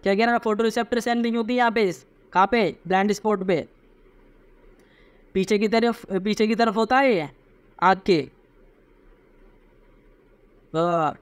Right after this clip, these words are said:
ये रहा, ऑप्टिक नर्व लीव करती हैं आई को, और रेटिनल ब्लड वेसल्स enter it at a point medial to and slightly above the posterior part of the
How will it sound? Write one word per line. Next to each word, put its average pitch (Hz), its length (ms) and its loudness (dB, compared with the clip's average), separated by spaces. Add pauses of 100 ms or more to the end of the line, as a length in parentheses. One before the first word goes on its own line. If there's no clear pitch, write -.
(340)
ये 190 80 0
रहा, 185 160 4
ऑप्टिक 185 380 0
नर्व 233 220 2
लीव 208 240 0
करती 226 220 -2
हैं 226 60 2
आई 214 160 2
को, 185 240 -2 (760)
और 185 140 0
रेटिनल 208 340 2
ब्लड 214 220 0
वेसल्स 202 440 0 (260)
enter 196 300 0
it 247 180 0 (340)
at 185 140 0
a 202 40 0
point 220 300 0 (540)
medial 208 380 2
to 247 120 -2 (180)
and 202 120 -2
slightly 202 360 0
above 220 160 2
the 233 80 2
posterior 214 360 -2
part 220 160 0
of 226 60 -6
the 226 80 2